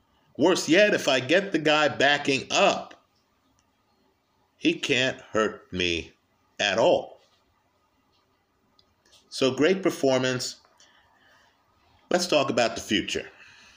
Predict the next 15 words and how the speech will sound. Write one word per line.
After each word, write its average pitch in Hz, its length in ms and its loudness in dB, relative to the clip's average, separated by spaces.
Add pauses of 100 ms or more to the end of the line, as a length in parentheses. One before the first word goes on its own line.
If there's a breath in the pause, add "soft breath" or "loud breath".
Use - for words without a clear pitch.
(720 loud breath)
I 110 120 -2
need 170 340 -2
for 135 140 -4
people 131 540 -2
to - 140 -8
pay 117 300 -4
attention 98 640 -4
to 95 120 -6
the 76 140 -6
weights. - 680 -8 (140)
Let 131 140 -2
me 165 80 -2
give 123 260 -2
you 113 200 0
an 95 140 -6